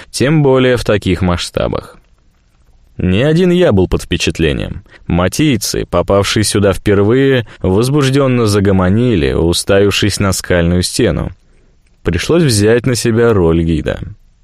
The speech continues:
"То, что вы видите, похоже на стену замка для богов, но на самом деле это обычная гора, и называется она Щит Бахтарсаха". "Бахтарсах?" удивился Саед. "Ведь это, если не ошибаюсь,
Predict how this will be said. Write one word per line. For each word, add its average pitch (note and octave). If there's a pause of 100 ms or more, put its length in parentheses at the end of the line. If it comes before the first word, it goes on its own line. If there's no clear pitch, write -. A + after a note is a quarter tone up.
(400)
"То, C#3
что D#3+
вы D3+
видите, D3
похоже C#3
на C#3+
стену D#3
замка C#3+
для C#3
богов, C3+ (320)
но F#2+
на C#3
самом D3+
деле C#3+
это D#3+
обычная C3
гора, F2+ (340)
и F#2+
называется C3+
она C3+
Щит C#3
Бахтарсаха". A2+ (160)
"Бахтарсах?" G2 (520)
удивился F2+
Саед. D#2+ (640)
"Ведь F#2+
это, E3
если A2+
не G2
ошибаюсь, A2